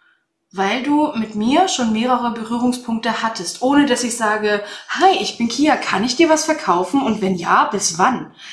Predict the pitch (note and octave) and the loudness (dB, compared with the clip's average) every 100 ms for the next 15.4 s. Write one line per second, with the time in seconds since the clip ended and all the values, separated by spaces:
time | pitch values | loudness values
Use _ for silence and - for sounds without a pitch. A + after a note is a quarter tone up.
0 | - - - - C4+ A#3+ A3 G3 F#3+ - | -18 -10 -2 0 2 2 2 2 -2 -2
1 | - B3 E4+ - G#3 F#3 G3 A3 G3+ A3+ | -2 0 0 0 2 2 2 0 0 -2
2 | C#4+ C#4+ B3 A#3+ A#3+ - A#3+ A#3+ - C4 | 0 0 0 -2 -4 -2 -2 0 0 0
3 | B3 F#3 D#3+ F3 F#3 G#3 B3 A3 G#3+ G3 | 0 -4 -6 -4 -4 -4 -6 -4 -4 -4
4 | G3 B3+ A3+ F#3+ - E3+ F#3 A#3 - - | -4 -4 -4 -8 -10 -8 -8 -8 -12 -20
5 | - - - - - _ - G#3 G#3 - | -20 -20 -20 -20 -20 _ -4 -4 -4 -4
6 | G#3 G#3 B3 A#3 A3+ A3 A#3+ - - G3+ | -2 0 0 -2 -6 -6 -6 -6 -6 -6
7 | G#3+ - - - G#3+ G#3 G#3 F#3 G3 G3+ | -6 -10 -16 -8 -2 0 0 -2 -2 -2
8 | G3+ F#3+ F#3 A3+ G#3+ F#3 E3+ E3 - - | -2 -6 -4 -6 -6 -6 -6 -6 -8 -10
9 | A#2+ - - - - _ - G3 G3 F#3+ | -16 -20 -20 -20 -20 _ -6 -4 -2 -2
10 | F#3 - A3 C#4 C#4+ - B3+ A3+ A3+ - | -6 -10 -4 -2 -2 -2 -4 -2 -4 -6
11 | G3+ A3 G#3+ G#3+ G3+ G3 F#3+ G3+ G3 - | -8 -6 -8 -6 -4 -4 -2 -2 -4 -6
12 | F#3+ G3 A3+ A#3 A3 G#3+ - - D4+ D4+ | -6 -4 -4 -4 -4 -4 -8 -8 -4 -2
13 | C#4+ C4 B3 B3 A#3 A#3+ A#3 - _ _ | -2 -2 0 0 0 -4 -6 -14 _ _
14 | - G#3+ G#3+ G#3 - A3 B3 B3+ B3 - | -2 -2 -2 -6 -6 -4 -4 -4 -2 -2
15 | G#3+ G#3+ G#3 | -2 -2 -4